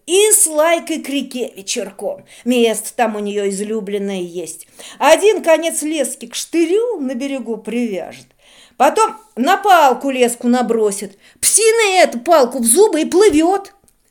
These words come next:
Плывёт, пока Анютка на берегу ей вслед приговаривает: "Плыви, дружок, плыви, дружок!" Так собака и затаскивает закидушку,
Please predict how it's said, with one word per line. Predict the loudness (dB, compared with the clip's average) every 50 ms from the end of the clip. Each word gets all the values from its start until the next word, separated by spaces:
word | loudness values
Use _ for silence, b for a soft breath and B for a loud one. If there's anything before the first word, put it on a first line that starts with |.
| _ _
Плывёт, | 0 4 4 4 4 4 4 2 2 2
пока | 0 0 2 4 4 4 4
Анютка | 4 2 0 -4 -4 -4 -4
на | -4 -2
берегу | 0 0 0 0 0 -2 -2 -2
ей | 0 -2 -2 -2
вслед | -4 -4 -4 -4 -4 -4
приговаривает: | -6 -8 -4 0 0 0 2 2 0 0 0 -4 -10 -12 -14 -16 _ _ _ _ _ _ _ _ -4
"Плыви, | 2 4 6 6 8 8 8 8 6 6 4 2
дружок, | 2 0 2 4 4 4 4 2
плыви, | -2 0 2 2 4 4 4 4 2 2 2 2 2
дружок!" | 2 0 0 0 0 -2 -2 -4 b b b b b b b
Так | -4 -4 -2 -2
собака | 0 2 2 2 4 2 2 2 2 0 0 0 -4 -14 _ _ _
и | 0 2 2
затаскивает | 6 4 4 4 4 2 0 0 -2 -8 -6 -6 -4 -4
закидушку, | -4 -4 -4 -6 -6 -4 -4 -4 -6 -8 -14